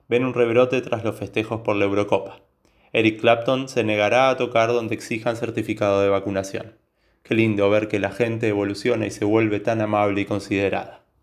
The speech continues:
Completa el deporte con la fiesta de River, que avanzó a cuartos de final de la Libertadores.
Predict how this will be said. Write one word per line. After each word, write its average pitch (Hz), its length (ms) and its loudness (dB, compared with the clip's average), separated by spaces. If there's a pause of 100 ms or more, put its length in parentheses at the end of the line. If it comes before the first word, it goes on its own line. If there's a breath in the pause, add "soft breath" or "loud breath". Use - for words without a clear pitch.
(1400 soft breath)
Completa 143 360 6
el 135 60 6
deporte 135 600 2
con 110 140 0
la 110 100 0
fiesta 127 360 -2
de 117 120 2
River, 110 360 2
que 110 100 -2
avanzó 104 320 2
a 110 80 0
cuartos 120 320 2
de 120 80 -2
final 113 340 0
de 110 60 2
la 110 80 4
Libertadores. 98 760 -2